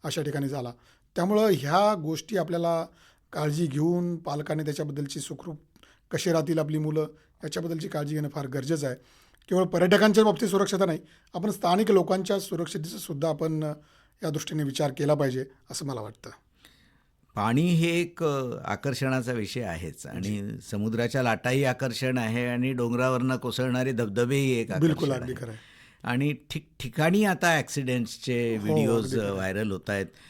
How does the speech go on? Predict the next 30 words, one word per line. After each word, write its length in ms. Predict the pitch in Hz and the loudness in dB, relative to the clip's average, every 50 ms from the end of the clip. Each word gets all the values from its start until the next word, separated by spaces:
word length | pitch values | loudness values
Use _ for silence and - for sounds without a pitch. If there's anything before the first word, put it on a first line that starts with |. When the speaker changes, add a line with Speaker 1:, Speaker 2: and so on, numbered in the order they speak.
| - - - - - - | -20 -20 -20 -20 -14 -10
Speaker 2:
अ, 40 | - | -10
लोक 460 | 104 104 101 98 101 107 110 - - | -8 -8 -8 -6 -6 -6 -6 -6 -8
किती 320 | 113 - - 113 120 156 143 | -8 -8 -6 -4 -2 -2 -2
चुकीच्या 360 | 139 135 - 139 110 143 131 | -2 -4 -4 -2 -2 -2 -2
पद्धतीने 500 | 110 127 113 107 123 104 120 123 120 117 | -2 -2 -2 -2 -2 -2 0 0 0 0
आत 140 | 113 113 110 92 | 0 -2 -2 -2
जातात, 320 | 110 113 110 120 120 120 104 | -4 -4 -2 -2 -2 -4 -2
लोक 160 | 107 113 104 113 | -2 -2 -2 -2
वाहून 440 | 113 98 82 85 - 107 131 139 | -2 -2 -2 -2 0 2 2 4
गेल्याचे 420 | 131 123 117 113 117 110 - 120 117 | 4 2 2 2 0 0 -2 -2 -2
व्हिडिओज 440 | 110 107 101 98 104 104 101 95 98 | -2 -2 -2 -2 -2 -2 -2 -2 -4
येत 80 | 85 - | -6 -6
आहेत. 140 | - 95 - - | -8 -10 -10 -8
Speaker 1:
अगदी 240 | - 139 135 147 143 | -8 -8 -6 -4 -4
बरोबर. 220 | 139 139 135 127 | -4 -4 -4 -4
Speaker 2:
तर 140 | 147 147 147 | -4 -2 -2
आपल्या 280 | 151 147 - - 170 175 | -2 -2 -2 -4 -4 -4
कोकणात 400 | - 160 156 139 151 185 185 - | -2 -4 -4 -2 0 -2 -2 -2
सुद्धा 260 | - - 190 185 196 | -2 -4 -2 0 0
हा 160 | 185 185 190 | 0 0 0
धोका 280 | 180 175 160 - - 175 | -2 -2 -4 -4 -6 -8
आहे. 120 | 185 190 - - - _ _ _ _ _ _ _ _ _ _ _ - | -8 -10 -14 -18 -20 _ _ _ _ _ _ _ _ _ _ _ 4
Speaker 1:
अ, 40 | 180 | 6
आत-, 540 | 202 208 208 202 190 180 165 175 - 190 143 | 8 10 10 10 8 6 4 0 -2 0 4
ह्याच 180 | - 202 208 190 | 6 6 6 6
मुद्द्याकडे 380 | 208 190 165 196 196 202 190 | 6 4 4 4 4 4 4
मी 100 | 190 196 | 2 2
वळणार 320 | 185 160 156 160 165 165 151 | 2 4 4 4 4 2 2
होतो. 140 | 135 143 135 | 0 -2 -2
म्हणजे 400 | 135 131 139 143 139 135 135 | -4 -2 -2 -2 -2 -2 -4